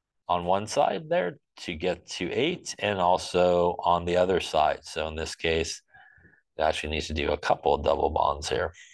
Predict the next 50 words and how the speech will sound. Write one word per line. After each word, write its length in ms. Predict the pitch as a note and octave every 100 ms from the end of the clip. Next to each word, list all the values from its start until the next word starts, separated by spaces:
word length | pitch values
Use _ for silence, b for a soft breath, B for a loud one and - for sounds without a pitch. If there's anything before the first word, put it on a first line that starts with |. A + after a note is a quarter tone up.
| B _ -
to 100 | D#2
get 240 | C2+ -
there. 400 | - F2 - -
That 140 | - E2+
gives 180 | D#2
the 60 | D2
oxygens 580 | E2+ F2+ - F2 F2+ -
eight, 460 | A2+ E3 - - - B B B -
and 80 | F#2
again, 440 | E2 D#2 E2 E2
also 440 | D#2 D#2 D#2 - D#2+
gives 680 | D2 D#2 D#2 D#2 D2+ D2+ -
carbon 500 | - E2+ E2 D2+ C#2+ -
eight 300 | E2+ D#2+ D#2+
in 120 | D#2+ D#2+
the 80 |
middle 320 | D#2+ D#2+ D#2+ E2
to 140 | -
do 240 | - E2+
so. 240 | D#2 - - - B B B B
Without 420 | F2 G2 F#2 F2+
double 260 | G2+ F2+ F2
bonding 320 | F#2 F#2 F#2
on 120 | F2+
both 200 | F2+ F#2
sides, 260 | - F#2+ F#2+
in 60 |
the 80 | F2+
case 240 | G2+ F#2 F#2+
of 80 |
carbon 240 | - F#2 F#2
dioxide, 480 | F#2+ G2 - G#2 F#2+
it 120 | F#2
will 180 | F#2 F2+
not 280 | F2+ F#2+ -
be 140 | F2+
able 240 | F2 F2 D#2+ -
to 80 | E2+
achieve 380 | - - E2+
that 140 | E2+ E2+
octet 460 | E2+ - - G2+ -
rule 400 | G2 G2+ G2 -
and 220 | - F2 E2
be 140 | D#2+
happy. 560 | - G#2 - A2 G2+ - B B B B
So 120 | F2
it 120 | E2
definitely 440 | E2+ E2 - F2 E2
needs 140 | -
to 100 | D#2